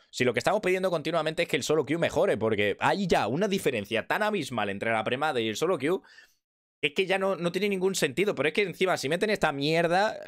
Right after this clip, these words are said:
lo único que vas a encontrarte de killer van a ser premades. Claro. Y lo único que vas a encontrarte jugando de solo queue va a ser, pues, toda la mierda que haya. Básicamente, toda la mierda que haya. Esto destroza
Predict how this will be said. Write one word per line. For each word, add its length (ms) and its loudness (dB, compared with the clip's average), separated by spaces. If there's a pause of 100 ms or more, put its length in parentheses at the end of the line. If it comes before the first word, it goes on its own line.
lo 200 4
único 240 2
que 80 0
vas 240 2
a 60 -2
encontrarte 640 0
de 140 0
killer 380 0
van 220 0
a 60 -2
ser 220 -2
premades. 720 0 (100)
Claro. 280 2 (580)
Y 100 4
lo 100 4
único 220 2
que 80 4
vas 180 2
a 60 2
encontrarte 560 0
jugando 560 2
de 240 2
solo 300 2
queue 280 4
va 180 0
a 20 2
ser, 320 0 (480)
pues, 120 -2
toda 140 4
la 60 4
mierda 340 4
que 80 2
haya. 320 2 (160)
Básicamente, 760 2 (100)
toda 260 4
la 120 2
mierda 280 4
que 80 2
haya. 320 0 (1000)
Esto 560 0
destroza 760 0